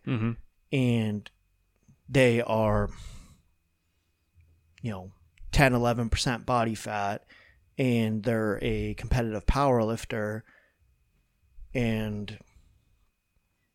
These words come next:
Speaker 2: they're in a more intense phase in their training, we're probably gonna bump that closer to, like, probably two, maybe even close to two point two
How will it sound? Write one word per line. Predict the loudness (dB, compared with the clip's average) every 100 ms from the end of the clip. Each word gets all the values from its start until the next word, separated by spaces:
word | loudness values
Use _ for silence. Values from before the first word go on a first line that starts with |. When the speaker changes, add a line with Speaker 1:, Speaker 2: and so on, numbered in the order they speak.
| _ _ _ 0
Speaker 2:
they're | 2 4
in | 2 -2 -2 -4 -6 -6
a | -4 -2
more | 0 0 -2
intense | -4 -4 -6 -6 -6
phase | -4 -2 -2
in | -6
their | -6
training, | -4 -2 -2 -4 -10 _ _ _ _ _ _ _ _ _ _ -20 -16 -6
we're | 2 4
probably | 6 4 4
gonna | 2 0 0
bump | 0 0
that | -2 -4
closer | -4 -4 -4 -4 -4
to, | -4
like, | -4 -6 -12 -20 _ _ _ _ _ -14 -14 -12 -16 -18 -20 -20 _ _ _ _ _ _ _ _ _ _
probably | 0 2 2 0 -6 _ _ _ _
two, | -8 -6 -4 0 4 6 4 4 0 -4 -8 _ _ _ _ _ _ -8
maybe | 0 4 6
even | 4 2
close | -2 0 0
to | -2
two | -4 -4
point | -2 -4 -4
two | -4 -2 -2